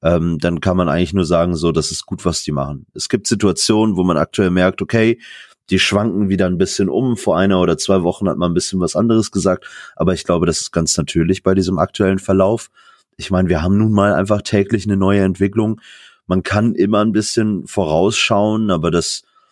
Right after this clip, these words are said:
es wird einfach schwierig abzuwägen. Und manchmal, wenn eine Situation dann tatsächlich da ist, kickt es einfach ein bisschen mehr, in welche Richtung man jetzt gerade tendiert, wie man sich entscheidet.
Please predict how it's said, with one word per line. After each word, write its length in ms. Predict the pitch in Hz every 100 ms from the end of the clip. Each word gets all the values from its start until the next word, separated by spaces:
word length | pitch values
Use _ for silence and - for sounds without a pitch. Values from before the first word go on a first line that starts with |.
| _ _ -
es 160 | -
wird 140 | 104 101
einfach 240 | 98 95
schwierig 440 | - 95 95 -
abzuwägen. 600 | - - 107 85 85 78
Und 100 | 85
manchmal, 500 | 78 90 - 98 92 -
wenn 160 | - 95
eine 100 | 110
Situation 640 | 98 98 98 85 104 101
dann 180 | 92 87
tatsächlich 600 | 98 87 110 101 87 82
da 280 | 95 95 117
ist, 360 | 95 143 - - _ _ _ _ _ _ _ _ _ -
kickt 580 | 127 123 - - - _ _ _ _ _ _ _ _ -
es 180 | 98 80
einfach 300 | 104 101 90
ein 100 | 92
bisschen 340 | 98 - 87
mehr, 300 | 87 90 85 80
in 140 | 78
welche 280 | 90 - -
Richtung 300 | 92 - 82
man 160 | 82
jetzt 180 | 82 76
gerade 260 | - 82 82
tendiert, 440 | 87 76 85 80
wie 80 | 82
man 160 | 82 76
sich 160 | -
entscheidet. 500 | 73 - 80 80 -